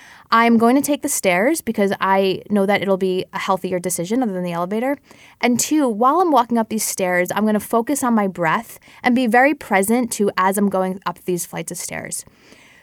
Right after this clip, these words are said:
Those three flights of stairs brought so much calmness to me because I was able to really just be with the moment of moving from twenty-second floor to twenty-fifth floor. It's a very simple action, but those,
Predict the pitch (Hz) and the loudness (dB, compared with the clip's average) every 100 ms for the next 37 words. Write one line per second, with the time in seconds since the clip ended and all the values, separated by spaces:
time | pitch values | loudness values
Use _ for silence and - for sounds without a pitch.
0 | - 220 370 - - 233 262 285 294 254 | 0 4 4 2 -4 -8 0 0 2 2
1 | 254 233 - 202 202 190 214 208 - - | 2 -2 -2 0 0 0 -2 -2 0 2
2 | 269 330 349 330 - - 208 180 214 302 | 2 2 0 -2 -4 -6 0 2 2 2
3 | - - - 214 269 330 285 240 220 220 | -2 -2 2 2 2 0 -2 -2 0 0
4 | 220 233 277 320 - 233 233 240 214 202 | 0 0 0 0 -2 -2 0 2 0 -4
5 | 175 196 214 196 196 190 180 180 196 277 | -6 -2 0 0 -2 -2 -2 -2 0 0
6 | 233 - - 214 202 190 - 202 202 185 | -2 -10 -4 2 2 2 0 0 2 0
7 | 190 - 175 175 180 - _ _ - 240 | -2 0 2 2 -4 -10 _ _ -4 0
8 | 214 202 190 190 196 180 175 156 196 185 | 2 0 -2 -4 -2 0 0 -4 -10 -8
9 | 170 165 175 - - - - _ - - | -8 -10 -12 -12 -14 -14 -18 _ -20 -20
10 | - 226 254 220 214 285 381 359 269 220 | -4 0 2 2 4 4 4 4 2 0
11 | 214 185 190 - 202 190 185 - 233 311 | -2 -4 -6 -4 -4 -2 -4 0 2 4
12 | 330 | 2